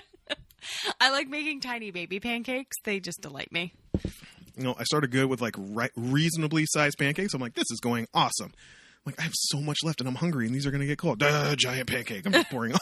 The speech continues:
Speaker 2: the batter. <laughs> But anyway, enough pancake talk. Friends, we actually have something resembling news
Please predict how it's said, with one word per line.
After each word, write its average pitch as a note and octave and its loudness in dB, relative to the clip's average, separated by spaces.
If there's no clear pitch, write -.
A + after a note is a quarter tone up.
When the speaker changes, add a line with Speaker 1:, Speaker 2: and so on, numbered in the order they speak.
Speaker 2:
the - 0
batter. D4+ 2
<laughs> F4 6
But C3 -2
anyway, F2+ -8
enough F3 4
pancake A#2 0
talk. A2 0
Friends, A3 4
we F#3 4
actually D3 2
have C#3+ 4
something B2+ 2
resembling A2 2
news F#2+ 0